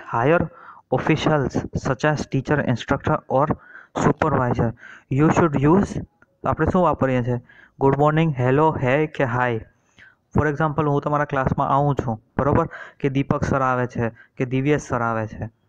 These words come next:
બરોબર? કે આ અલ્તાફ sir આવે છે, તો આ તમે શું કહો છો? Hello sir કે હે સર, હાય સર? નહીં, તમે કહો છો, "ગુડ મોર્નિંગ સર."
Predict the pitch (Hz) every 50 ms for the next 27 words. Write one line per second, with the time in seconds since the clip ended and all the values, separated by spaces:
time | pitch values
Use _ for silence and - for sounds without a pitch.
0 | _ _ - 127 135 151 160 185 180 - - - _ - - 131 135 - - 131
1 | 131 127 - 139 127 - - 127 120 117 113 117 110 - 127 - 147 143 - -
2 | - - 139 135 151 160 165 - 170 151 131 135 127 120 - - 113 101 - _
3 | _ _ - - - 131 151 156 151 - 180 170 170 - - _ _ _ _ _
4 | - 135 127 - 131 131 139 147 - - 160 147 131 - 123 131 135 - - 147
5 | 143 - - - - - - 139 143 139 120 107 - - - - - _ - 131
6 | 139 147 143 - 147 143 - - 180 190 - - - 135 135 139 - - 139 131
7 | 123 120 113 104 - - 117 107